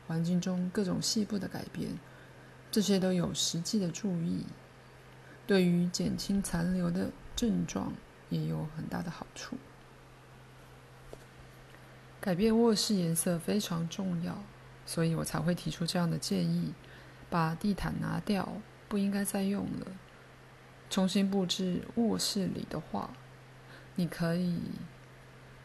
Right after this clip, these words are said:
让你的朋友进来。括号，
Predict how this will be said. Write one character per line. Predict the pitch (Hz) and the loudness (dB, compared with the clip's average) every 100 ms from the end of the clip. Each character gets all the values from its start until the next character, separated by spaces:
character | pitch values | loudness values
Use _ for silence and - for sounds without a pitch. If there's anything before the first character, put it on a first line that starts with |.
| - - - - - - - - - - | -20 -20 -20 -20 -20 -20 -20 -20 -20 -6
让 | - 175 | 0 2
你 | 160 | 2
的 | 147 | -2
朋 | 180 151 | -4 -4
友 | 151 | -4
进 | 147 - 165 | -6 -4 -4
来。 | 147 - - 170 - - - - - - - - - - - - | -4 -6 -8 -12 -14 -20 -20 -20 -20 -20 -20 -20 -20 -20 -20 -20
括 | - 202 196 | -8 -4 -4
号， | 185 - 202 | -4 -6 -8